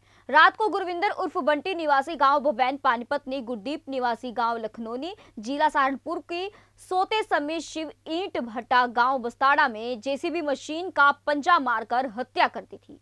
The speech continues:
और मौके से फरार हो गया था, जिस पर पुलिस ने मृतक के जीजा अनिल निवासी गांव नगला फार्म के बयान पर मुकदमा दर्ज कर लिया था। आपको बता दें कि मुकदमे की गंभीरता को देखते हुए प्रबंधक अफसर निरीक्षक तरसेम चंद थाना मधुबन ने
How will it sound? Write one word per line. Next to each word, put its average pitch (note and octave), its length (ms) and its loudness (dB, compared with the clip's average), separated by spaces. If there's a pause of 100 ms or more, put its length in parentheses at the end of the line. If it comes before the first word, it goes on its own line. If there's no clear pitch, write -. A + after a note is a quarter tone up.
(280)
और D4+ 100 8
मौके A#3+ 260 -2
से E4+ 140 -4
फरार A3+ 320 0
हो G3+ 120 -12
गया D#3+ 200 -16
था, - 260 -20 (480)
जिस C#4+ 140 -2
पर F4+ 140 2
पुलिस F4+ 320 -4
ने F#4 80 -4
मृतक F4 240 0
के F4 200 -4
जीजा D#4 340 2
अनिल D#4 420 0
निवासी D4+ 400 2
गांव C#4 260 4
नगला C4 280 0
फार्म C#4 340 2
के - 360 -2
बयान B3 360 2
पर E4 240 0 (220)
मुकदमा C#4+ 460 4
दर्ज A#3 280 0
कर G3+ 160 0
लिया F#3+ 200 -6
था। - 220 -18 (340)
आपको A#3 260 4
बता D#4 240 4
दें D#4 100 -2
कि G4 100 -6
मुकदमे E4+ 400 -2
की F#4 100 -4
गंभीरता D#4+ 440 2
को G4+ 140 0
देखते E4+ 280 -4
हुए F4 240 -2
प्रबंधक D#4+ 520 0
अफसर D4+ 340 0
निरीक्षक D#4 560 -2
तरसेम D4+ 440 -2
चंद D4+ 260 -2
थाना C#4 300 -2
मधुबन B3+ 380 -2
ने E4 240 -4